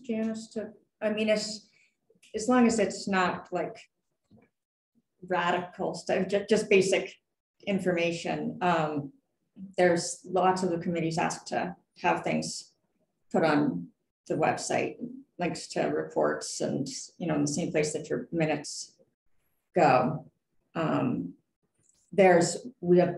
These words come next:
limited capacity staff-wise in terms of, like, a lot of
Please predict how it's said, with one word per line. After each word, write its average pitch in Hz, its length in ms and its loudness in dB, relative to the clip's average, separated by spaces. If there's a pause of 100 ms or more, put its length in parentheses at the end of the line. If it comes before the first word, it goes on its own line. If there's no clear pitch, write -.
limited 175 720 2 (720)
capacity 165 1040 -4
staff-wise 156 840 2
in 165 120 -6
terms 151 360 -6
of, - 100 -4 (180)
like, - 140 -8
a 151 60 -6 (120)
lot 151 160 2
of 156 180 2